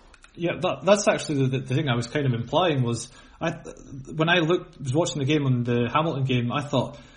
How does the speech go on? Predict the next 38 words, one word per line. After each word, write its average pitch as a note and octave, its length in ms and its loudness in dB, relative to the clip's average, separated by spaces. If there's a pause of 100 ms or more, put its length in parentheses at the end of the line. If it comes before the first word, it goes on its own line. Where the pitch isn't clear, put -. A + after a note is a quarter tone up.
(140)
"There's D3 120 -4
no F#3+ 120 4
way E3 220 4
that C#3 120 0
Max C3+ 340 0
Lowe C#3+ 100 2
and A#2+ 100 0
Scott C3+ 240 -2
Wright C3 220 0
could - 140 -8
play C#3 160 -4
against - 840 -4
one B2+ 260 2
of A2+ 60 -6
the - 60 -16 (380)
better C3 220 2
teams." A#2 600 -4 (500)
Because, - 580 -4 (580)
yeah, E3+ 220 2
Lowe E3 160 4
was D#3 140 2
just - 160 -2
going B2+ 160 2
absent D3 360 0
so C#3 160 0
often, D#3+ 280 0
and A#2 100 -2
Scott D3+ 260 0
Wright C#3 160 2
was G#2 180 -6 (240)
really, C3+ 520 4
<laughs> G2+ 200 -4
really D#3+ 220 6
not C3 220 0
comfortable B2+ 420 0
in A2+ 60 0
that B2+ 160 0
position. A2+ 560 -4